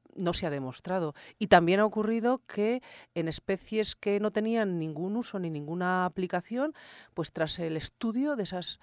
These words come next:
especies vegetales, hay programas específicos para el estudio de la flora de determinada comunidad autónoma, autónoma, de determinado país, de determinado, eh, continente, etcétera. Pues tras el estudio de esos extractos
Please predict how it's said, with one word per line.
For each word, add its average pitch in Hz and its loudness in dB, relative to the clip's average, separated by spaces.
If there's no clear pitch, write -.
especies 185 -8
vegetales, 208 -6
hay 165 -8
programas 160 -2
específicos 160 -8
para 147 -4
el 143 -6
estudio 170 -8
de 160 -2
la 143 -8
flora 165 -4
de 175 0
determinada 147 -4
comunidad 160 -6
autónoma, 160 -10
autónoma, 170 -8
de 175 -6
determinado 151 -8
país, 160 -6
de 170 -6
determinado, 147 -8
eh, 151 -16
continente, 160 -10
etcétera. 147 -10
Pues 196 0
tras 180 0
el 170 -4
estudio 202 -4
de 165 -4
esos 185 -8
extractos 185 -8